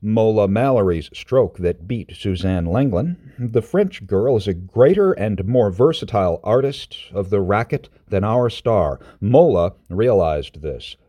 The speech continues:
but it was her dominant personality and her refusal to admit defeat that upset Langland. Abroad, Mademoiselle Suzanne's opponents are beaten when they step on the court,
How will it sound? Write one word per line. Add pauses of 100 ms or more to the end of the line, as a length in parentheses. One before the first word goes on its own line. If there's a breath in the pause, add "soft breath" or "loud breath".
(120)
but
it
was
her (180)
dominant
personality
and
her
refusal
to
admit
defeat
that
upset
Langland. (580 soft breath)
Abroad, (380 soft breath)
Mademoiselle (120)
Suzanne's
opponents
are
beaten (160)
when
they
step
on
the
court,